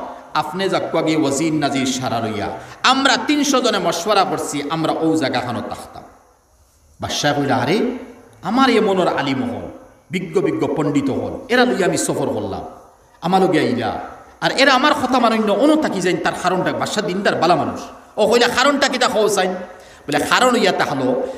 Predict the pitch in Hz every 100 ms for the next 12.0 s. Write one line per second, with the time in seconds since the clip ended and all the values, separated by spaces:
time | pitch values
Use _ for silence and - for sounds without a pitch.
0 | - 233 262 269 262 247 247 - 233 -
1 | 254 311 277 269 220 202 202 180 160 185
2 | 156 - 185 190 240 240 202 175 180 180
3 | 160 135 165 160 131 123 123 117 117 -
4 | - - 170 220 240 277 294 285 247 240
5 | 240 247 196 196 190 180 165 156 120 113
6 | - - - - - 175 185 - 247 339
7 | 311 262 226 208 196 - 185 160 - -
8 | 165 220 208 190 180 175 - 240 254 240
9 | - - 196 196 196 190 151 139 165 175
10 | 190 180 160 170 - 247 262 220 175 160
11 | 185 185 151 131 131 151 139 104 95 -